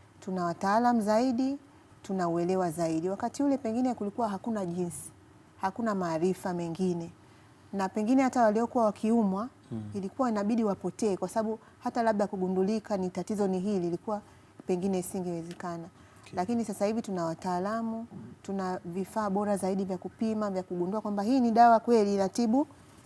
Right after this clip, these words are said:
Speaker 1: inatibu kikohozi, lakini italeta madhara
Speaker 2: Mm.
Speaker 1: sehemu nying-, shi-, sehemu nyingine, ambacho labda huko nyuma ingekuwa sio rahisi kugundua.
Speaker 2: Okay.
Speaker 1: Mm.
Speaker 2: Dokta, kuna hii sasa watu wanapandikiza figo.
Speaker 1: Mm.
Speaker 2: Uh, mathalan kama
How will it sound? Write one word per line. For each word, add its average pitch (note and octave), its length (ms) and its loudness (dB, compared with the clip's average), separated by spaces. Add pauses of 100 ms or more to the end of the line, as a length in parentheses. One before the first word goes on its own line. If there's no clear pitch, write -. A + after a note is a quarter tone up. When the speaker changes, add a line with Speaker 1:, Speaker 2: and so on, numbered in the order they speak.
Speaker 1:
inatibu G3+ 520 2
kikohozi, F#3 520 2
lakini A3 480 4
italeta G#3+ 720 4
madhara F3+ 640 -2
Speaker 2:
Mm. G#2 380 -4
Speaker 1:
sehemu F#3 240 2
nying-, F3 160 -4 (100)
shi-, - 200 -8 (160)
sehemu F#3+ 240 0
nyingine, E3+ 380 -4
ambacho G3 300 -4
labda F#3+ 220 0
huko F#3 220 -2
nyuma F3+ 220 -4
ingekuwa F3 340 -4
sio F3 220 -6
rahisi F3 440 -6 (460)
kugundua. D#3+ 720 -6 (260)
Speaker 2:
Okay. - 240 -12 (400)
Speaker 1:
Mm. F#3+ 60 -8
Speaker 2:
Dokta, F3 220 6
kuna D3 160 2
hii F#3+ 120 4
sasa G#2 400 -2 (120)
watu D3 200 0
wanapandikiza F#2 640 -4
figo. - 420 -18 (160)
Speaker 1:
Mm. F#3+ 380 -10 (720)
Speaker 2:
Uh, G#2 800 2 (460)
mathalan A2+ 460 4
kama G2 460 0